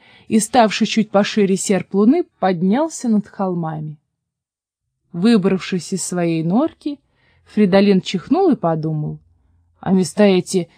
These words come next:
сдается мне, тихие. Давно я так хорошо не спал. Дай-ка погляжу, как тут насчет жилья.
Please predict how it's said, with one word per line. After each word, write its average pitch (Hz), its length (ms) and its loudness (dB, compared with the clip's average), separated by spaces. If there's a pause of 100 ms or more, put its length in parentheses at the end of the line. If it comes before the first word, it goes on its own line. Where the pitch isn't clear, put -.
(120)
сдается 190 580 2
мне, 196 220 6
тихие. 170 760 -4 (420)
Давно 202 400 8
я 185 200 2
так 190 180 -2
хорошо 202 420 2
не 202 160 6
спал. 196 440 -2 (840)
Дай-ка 226 380 4
погляжу, 254 480 4
как - 200 0
тут 240 200 -2
насчет 247 400 2
жилья. 180 500 0